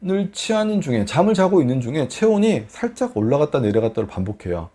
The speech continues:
잠들기 직전에 떨어졌다가 더 떨어졌다가 다시 올라갔다가 다시 떨어졌다가 내려-, 올라갔다를 반복을 하게 되는데요. 체온이 가장 내려가게 되는 그 단계가 바로 우리가 깊은 수면 단계에 들어간 단계라고 보시면 됩니다.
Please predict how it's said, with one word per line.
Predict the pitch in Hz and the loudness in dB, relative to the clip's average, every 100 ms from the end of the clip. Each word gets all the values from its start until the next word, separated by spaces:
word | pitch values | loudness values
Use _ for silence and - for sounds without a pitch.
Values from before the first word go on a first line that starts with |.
| _ _ - | _ _ -8
잠들기 | - 165 190 202 196 | 0 4 4 2 0
직전에 | - - 220 208 202 | -4 0 2 2 0
떨어졌다가 | 214 208 175 - 170 208 226 247 - | 2 2 2 2 2 4 4 2 -4
더 | - 113 | -6 -4
떨어졌다가 | - 208 185 180 180 151 | -2 -2 0 -2 -4 -4
다시 | 127 131 | -4 0
올라갔다가 | 113 120 131 123 135 | 4 6 6 2 -4
다시 | 127 127 - | -6 -8 -8
떨어졌다가 | 175 131 110 104 139 139 | -4 -4 -4 -6 -4 -2
내려-, | 110 | 0
올라갔다를 | - 117 127 127 - | 0 4 4 2 -4
반복을 | 107 135 165 | 0 2 2
하게 | 139 117 | 2 0
되는데요. | 98 98 151 165 92 _ _ _ - - _ | -2 -2 0 -2 -4 _ _ _ -20 -20 _
체온이 | - 247 247 254 226 | -4 2 4 4 2
가장 | 131 143 160 | 2 2 4
내려가게 | 107 123 175 175 165 | 4 6 6 6 4
되는 | 147 139 156 | 0 -2 -4
그 | - 143 | -4 -6
단계가 | 113 95 95 107 170 151 78 _ _ _ | -4 -6 -4 0 2 0 -4 _ _ _
바로 | 87 131 | -4 0
우리가 | 165 117 107 104 - | 2 2 0 -2 -2
깊은 | 175 202 - 247 | -6 -6 -4 -2
수면 | 220 220 196 175 | -2 -2 -2 0
단계에 | 117 117 120 | -2 0 0
들어간 | 113 104 104 | 0 0 0
단계라고 | 98 90 98 95 92 | -2 -2 -2 -2 -4
보시면 | 87 - 104 87 | -10 -6 -6 -6
됩니다. | 87 85 85 76 | -8 -6 -8 -8